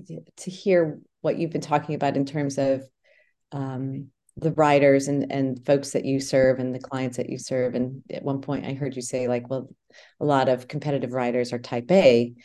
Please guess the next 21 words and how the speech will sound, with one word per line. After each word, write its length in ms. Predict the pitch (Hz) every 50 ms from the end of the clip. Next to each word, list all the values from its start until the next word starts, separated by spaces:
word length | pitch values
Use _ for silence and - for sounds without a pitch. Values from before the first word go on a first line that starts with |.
| - - - _ _ - -
Uh, 140 | 123 123
that's 260 | 120 139 147 143 - -
true 220 | - - 156 143
of 100 | 135 123
most, 400 | 131 139 139 135 139 - - _ _ _ _ _ _ _ - _ -
like, 240 | - 127 123 123 120
people 260 | - 165 160 151 139
at 100 | 127 120
a 40 | 127
highly 340 | 123 - 147 143 135 127 123
competitive 540 | 123 139 - - 143 131 117 123 - - 160
level. 420 | 175 190 160 131 123 117 120 - -
And 120 | 143 139 135
I 140 | 127 139
find 320 | 156 156 - 139 123 127 127
that 100 | 127 127
there 160 | - 123 -
are 140 | 90 123 139
certain, 540 | 131 - - 135 - - 135 135 135 135 _ _ _ _ _ _ _ _ _ _ _ _ _ _ _ _ _ _ _ _ _ _ _ _ _ _ _ _ -
um, 420 | 147 147 135 127 123 123 - - -
so 480 | - - - 160 147 143 - - -